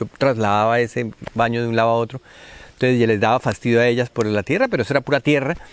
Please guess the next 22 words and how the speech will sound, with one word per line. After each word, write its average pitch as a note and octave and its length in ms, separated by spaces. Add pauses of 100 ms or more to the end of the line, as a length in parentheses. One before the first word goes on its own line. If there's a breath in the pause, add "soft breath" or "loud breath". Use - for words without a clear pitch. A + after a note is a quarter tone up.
(500 loud breath)
Entonces F3+ 240
ellas G#3 100
siguieron E3 300
investigando F#3+ 640
y G#3 200
llegaron E3+ 420
a D3 60
un B2 180
baño C3 420
muy B2 420
bueno C3+ 520
y G#2+ 600
afortunadamente A#2+ 1300
el G#2 120
Sol A#2+ 240
de B2 100
Minca B2+ 340
tiene B2 240
en B2 60
este B2 220
momento A2 500
construcciones A2+ 960